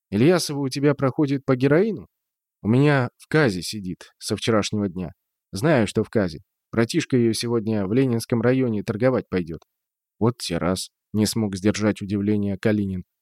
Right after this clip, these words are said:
«А откуда информация?» «А жаловаться приходили. Мол, своими силами бить, или вы его захлопнете.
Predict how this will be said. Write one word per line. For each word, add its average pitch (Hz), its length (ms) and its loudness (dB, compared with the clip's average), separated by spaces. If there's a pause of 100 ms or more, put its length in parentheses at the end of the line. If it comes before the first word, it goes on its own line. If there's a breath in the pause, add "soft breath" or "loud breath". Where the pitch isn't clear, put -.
(100)
«А 110 100 2
откуда 127 320 2
информация?» 101 640 0 (960)
«А 135 100 4
жаловаться 135 560 0
приходили. 104 680 0 (540)
Мол, 127 200 4
своими 160 360 2
силами 110 420 -2
бить, 92 380 -8
или 113 180 4
вы 117 120 6
его 113 160 6
захлопнете. 110 640 -2